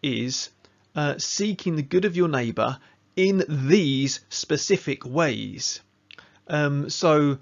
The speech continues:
you know, socially distancing, mask wearing and so on, those kind of rules, um, taking the vaccination, uh, when offered as well, all of these things have been defined as,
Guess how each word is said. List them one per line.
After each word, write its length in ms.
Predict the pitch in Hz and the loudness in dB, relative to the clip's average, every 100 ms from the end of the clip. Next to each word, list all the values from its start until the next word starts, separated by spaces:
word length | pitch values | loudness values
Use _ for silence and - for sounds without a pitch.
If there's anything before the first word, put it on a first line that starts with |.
| _ - _ | _ -20 _
you 100 | 156 | -4
know, 180 | 139 123 - | -4 -4 -8
socially 500 | - - 208 175 147 | -12 4 4 4 0
distancing, 680 | 139 147 - 151 - 147 135 | -4 -4 -6 -10 -8 -6 -4
mask 380 | 151 147 120 - | -2 -2 -2 -4
wearing 400 | 139 131 127 120 | -2 0 -2 -4
and 120 | 113 | -6
so 240 | - 147 123 | 0 0 2
on, 100 | 123 | 0
those 260 | 156 143 | 2 0
kind 240 | - 147 131 | -2 -4 -4
of 160 | 113 | -2
rules, 600 | 165 131 82 - - - _ - - - _ - | -2 -2 -4 -8 -10 -14 _ -20 -20 -20 _ -8
um, 480 | 143 131 131 127 - _ _ - | -4 -2 -4 -8 -12 _ _ -6
taking 320 | 196 190 156 | 0 0 0
the 60 | 131 | -4
vaccination, 920 | 151 - - 139 151 - 143 127 117 - _ _ | -4 -6 -4 0 0 -2 -4 -6 -10 -14 _ _
uh, 160 | 131 127 | -4 -4
when 300 | 135 143 139 | -4 -2 -2
offered 300 | 135 123 117 | -2 -4 -4
as 120 | 117 | -2
well, 420 | 151 123 - 123 _ _ - | 0 0 -2 -8 _ _ 2
all 240 | 202 233 | 4 6
of 80 | 196 | 2
these 240 | 156 135 - | 2 -4 -4
things 220 | 143 131 | -6 -6
have 180 | 147 135 | -6 -4
been 180 | 151 | -4
defined 540 | 139 - 165 165 156 139 | -6 -4 -2 -2 -4 -8
as, 420 | 139 110 113 113 | -8 -6 -6 -10